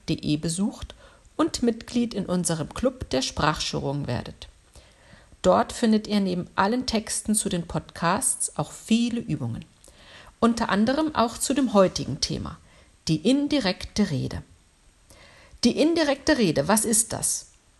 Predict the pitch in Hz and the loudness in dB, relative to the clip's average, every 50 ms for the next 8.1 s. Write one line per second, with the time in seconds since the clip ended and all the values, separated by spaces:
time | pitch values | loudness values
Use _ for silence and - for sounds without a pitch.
0 | _ - 180 165 156 - - 143 139 123 147 175 226 269 349 349 294 - 214 202 | _ 2 2 2 0 -2 0 0 2 2 2 2 2 2 0 0 0 2 4 4
1 | 214 220 - 269 247 247 247 220 220 220 214 - - 165 165 - - - - - | 4 2 0 -2 0 0 0 0 0 -2 -2 -2 -2 -2 -2 -2 -4 -4 -4 -2
2 | - - - - 269 240 180 165 - - 262 - - - - - - - - - | -2 -2 -2 -2 -2 -2 -2 -2 -2 -2 0 0 0 0 -2 -4 -6 -12 -14 -14
3 | - - - - - _ - - _ - - - - - - - - - - - | -14 -16 -20 -20 -20 _ -20 -20 _ -20 -20 -20 -20 -20 -20 -20 -20 -20 -20 -20
4 | - - - - - 254 285 339 349 359 330 320 311 311 - - 302 294 262 240 | -20 -20 -14 -4 0 0 2 2 2 2 2 0 0 -2 0 0 0 2 2 2
5 | 240 220 233 220 226 220 208 202 202 202 - - - - - - 226 247 269 294 | 2 2 2 2 4 4 4 4 2 0 -2 -2 -2 -4 -4 -2 0 0 0 -2
6 | 302 - - 185 214 214 233 247 - - 220 - - 214 202 - - - - 220 | -4 -6 0 2 4 4 4 4 0 -2 -2 -2 0 0 2 2 2 2 2 0
7 | 247 247 - - - - - 143 135 135 143 143 139 143 143 165 220 311 - - | 0 0 -2 -2 -2 -2 -2 -2 -2 -2 -2 -4 -4 -2 -2 -2 -2 -4 -4 -8
8 | - | -10